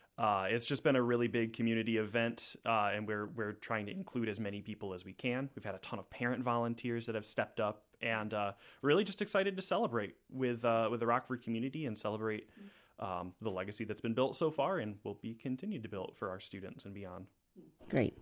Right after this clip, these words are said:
Speaker 2: Well, underneath our voices is not your orchestra. Maybe it is, uh, but, uh, a taste of, of course, that beautiful classical orchest-,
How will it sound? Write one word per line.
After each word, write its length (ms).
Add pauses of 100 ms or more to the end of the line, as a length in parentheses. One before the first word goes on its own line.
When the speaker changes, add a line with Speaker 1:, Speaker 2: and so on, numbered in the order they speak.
Speaker 2:
Well, 180
underneath 380
our 80
voices 480
is 120
not 220
your 200
orchestra. 520
Maybe 260
it 80
is, 280 (280)
uh, 300
but, 380
uh, 220
a 40
taste 480
of, 240
of 240
course, 300
that 240
beautiful 420 (240)
classical 580 (160)
orchest-, 460